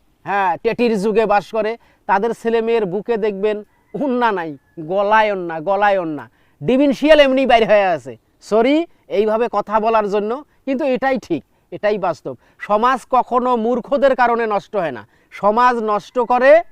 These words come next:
এই সমাজ যারা, হ্যাঁ, সংস্কার করে তাদের ছেলেমেয়েরা, বড়লোকের ছেলেমেয়েরা, এটাই বাস্তব। ভাই, এল্লা নিয়ে সোশ্যাল মিডিয়ায় থাকবে,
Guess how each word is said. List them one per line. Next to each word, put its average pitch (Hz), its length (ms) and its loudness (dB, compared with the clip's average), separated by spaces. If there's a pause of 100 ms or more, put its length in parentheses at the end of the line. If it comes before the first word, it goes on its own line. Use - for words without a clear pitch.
(600)
এই 202 360 0
সমাজ 254 580 0
যারা, 214 320 2 (420)
হ্যাঁ, 170 120 -4
সংস্কার 262 680 0
করে 139 240 -4 (260)
তাদের 208 300 0
ছেলেমেয়েরা, 165 640 -6 (260)
বড়লোকের 208 480 0
ছেলেমেয়েরা, 139 560 -10 (280)
এটাই 262 280 0
বাস্তব। 180 480 -4 (380)
ভাই, 262 200 6
এল্লা 285 240 8
নিয়ে 294 380 2
সোশ্যাল 262 300 0
মিডিয়ায় 254 320 -2
থাকবে, 233 520 -2